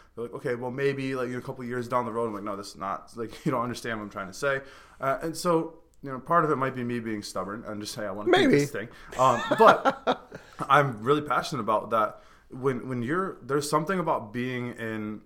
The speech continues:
Speaker 1: suffering with people around you, um, that really allows you to have a really close bond with those people. The life group that we just started at our,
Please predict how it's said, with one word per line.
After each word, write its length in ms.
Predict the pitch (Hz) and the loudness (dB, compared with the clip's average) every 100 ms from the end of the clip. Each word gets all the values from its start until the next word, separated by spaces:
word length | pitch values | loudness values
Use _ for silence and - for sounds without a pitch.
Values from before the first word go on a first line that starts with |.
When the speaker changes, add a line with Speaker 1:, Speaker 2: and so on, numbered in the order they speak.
| _ | _
Speaker 1:
suffering 640 | 104 - 113 - 127 139 135 | -12 -6 -6 -4 -4 -4 -4
with 160 | 113 | -8
people 300 | - 110 110 | -6 -6 -4
around 340 | 107 98 98 107 | -2 0 -2 -4
you, 180 | 135 - - _ - - - | -8 -10 -16 _ -20 -20 -6
um, 340 | 113 113 104 - 113 | -2 -2 -4 -8 -2
that 360 | 113 110 - - | 2 2 0 -8
really 380 | 123 117 147 151 - - _ _ | -8 -4 -2 -2 -6 -18 _ _
allows 420 | 127 120 110 117 | -6 -2 0 -2
you 60 | 120 | -4
to 80 | 110 | -2
have 200 | 104 98 | -2 -2
a 60 | |
really 500 | 101 107 113 123 120 | -6 -8 -8 -6 -6
close 440 | 117 - 113 110 - | -10 -6 -4 -4 -8
bond 340 | 98 101 104 | -6 -4 -4
with 80 | 95 | -6
those 160 | 95 - | -10 -10
people. 380 | 107 - - - - - | -16 -18 -20 -20 -20 -12
The 120 | 117 | -6
life 240 | 120 123 123 | 0 0 0
group 160 | 147 | -2
that 100 | 147 | -2
we 140 | 120 120 | -2 -4
just 200 | 117 110 | -6 -6
started 360 | 110 107 104 | -2 0 0
at 120 | 101 98 | -2 -2
our, 240 | 98 101 | -2 -6